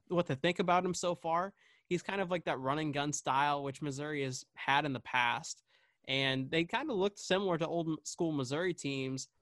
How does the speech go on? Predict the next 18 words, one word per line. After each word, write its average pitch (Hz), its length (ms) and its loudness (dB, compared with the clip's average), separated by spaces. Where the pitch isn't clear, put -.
You 135 120 -6
know, 127 40 -2
I 127 60 -2
think 139 220 -6
of 139 100 -4
the 131 80 -4
Matty 135 340 4
Mock 131 380 0
led 139 240 -6
team 143 300 -4
at 139 80 -6
Missouri. 143 500 -2
This 160 200 -6
definitely 165 360 0
has 143 160 2
a 135 60 0
similar 139 400 0
feel, 143 480 -2